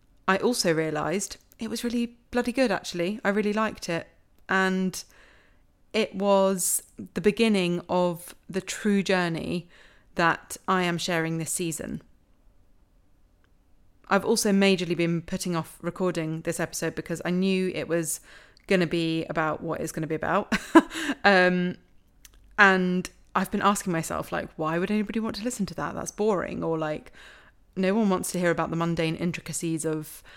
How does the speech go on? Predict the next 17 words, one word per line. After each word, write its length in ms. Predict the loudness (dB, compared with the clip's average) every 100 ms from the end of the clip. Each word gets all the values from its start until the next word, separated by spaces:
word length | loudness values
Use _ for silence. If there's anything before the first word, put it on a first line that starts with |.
| -20 -2
how 180 | 2
you 140 | 2 0
figure 300 | -2 0 0
out 160 | 0
how 80 | -2
you're 120 | -2
gonna 180 | -2 -2
do 160 | -2 -2
a 40 |
thing." 360 | -2 -6 -6 -8
So 260 | -6 0 2
self-indulgent. 840 | 2 -2 -4 -4 -4 -6 -8 -10 -14 -2
But 440 | 2 2 0 -12
do 100 | -4
you 40 | 0
know 140 | 0
what? 300 | 0 -2 -4